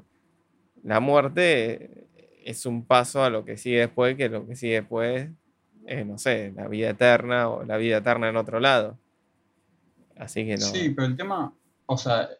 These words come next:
Speaker 2: yo coincido en lo que decís, pero me parece que es mucho más, eh, digo yo igual sin saber nada de religión, la verdad, pero yo siento que todo, todo lo que sucede en la Biblia y eso es más espiritual, más allá de,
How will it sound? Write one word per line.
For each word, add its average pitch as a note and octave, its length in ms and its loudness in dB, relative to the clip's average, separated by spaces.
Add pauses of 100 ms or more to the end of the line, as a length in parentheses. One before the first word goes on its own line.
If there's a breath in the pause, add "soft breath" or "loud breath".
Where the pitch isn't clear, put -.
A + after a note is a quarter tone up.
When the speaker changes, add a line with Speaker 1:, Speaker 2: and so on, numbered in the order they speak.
Speaker 2:
yo D#3 720 4 (240)
coincido B2 380 4
en D3 60 10
lo C#3 120 6
que C#3+ 120 2
decís, E3+ 400 -6 (320)
pero C3 140 6
me B2 100 8
parece E3+ 340 4
que D#3 60 -2
es C3 80 4
mucho D3+ 280 4
más, D3+ 460 2
eh, G#2 760 -2 (340)
digo B2 420 6
yo C#3+ 160 2
igual C#3+ 160 6
sin C3 140 0
saber G#2+ 240 -2
nada A2 260 2
de G2+ 60 2
religión, G2+ 420 -4
la G2+ 80 0
verdad, F#2 280 -4 (300)
pero A#2+ 140 -2
yo D#3+ 140 -2
siento D#3+ 260 -2
que B2 80 0
todo, A2+ 1200 2
todo C3+ 260 4
lo A2+ 220 -4
que G#2+ 300 -6
sucede A#2+ 300 -6
en A2+ 60 0
la A2 60 -2
Biblia B2 240 -2
y C3 60 0
eso C#3 160 -4
es C3 60 -2
más D3+ 320 2
espiritual, A2+ 560 0
más B2 140 0
allá A#2+ 300 0
de, G2+ 340 -4